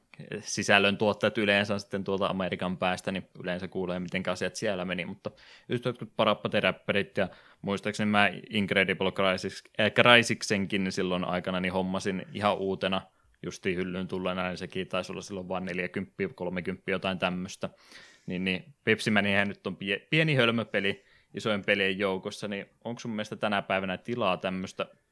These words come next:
tämän tyylistä peliä? Ei nyt, no, lokalisoinnista välttämättä tarvitse puhuta, mutta siis ihan fyysistä painosta tää tämmöisestä pienestä pelistä, halvempaa hinta. Onko ne vaan hyllyn tukkeena siellä vai onko niillä jotain arvoa vielä tänä päivänä?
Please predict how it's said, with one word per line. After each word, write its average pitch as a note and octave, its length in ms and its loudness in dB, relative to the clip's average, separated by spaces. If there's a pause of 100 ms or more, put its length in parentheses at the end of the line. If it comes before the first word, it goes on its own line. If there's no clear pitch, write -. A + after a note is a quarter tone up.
(220)
tämän G2+ 260 0
tyylistä F#2 360 -6
peliä? F#2 420 -2 (500)
Ei F#2 120 -8
nyt, F2+ 120 -12 (220)
no, F#2+ 240 -10
lokalisoinnista G2 680 -2
välttämättä G2+ 380 0
tarvitse G#2+ 260 -2
puhuta, G#2+ 260 0
mutta G#2 220 -6
siis G#2 200 -6
ihan A2 160 0
fyysistä A#2+ 460 -6
painosta G2 460 -2
tää F#2+ 200 -2 (360)
tämmöisestä G2 520 0
pienestä F#2 440 -4
pelistä, F#2 460 -6 (240)
halvempaa G2 520 0
hinta. G2+ 420 -6 (480)
Onko F#2+ 200 -6
ne F#2+ 160 -4
vaan F#2 220 2 (100)
hyllyn F#2+ 300 -2
tukkeena G2 460 -4
siellä F#2 320 -2
vai G2 220 0 (320)
onko G2 220 -4
niillä F#2 200 0
jotain F#2 280 0
arvoa F#2 300 -2
vielä F#2+ 200 -2
tänä F#2 240 -4
päivänä? G2 360 -2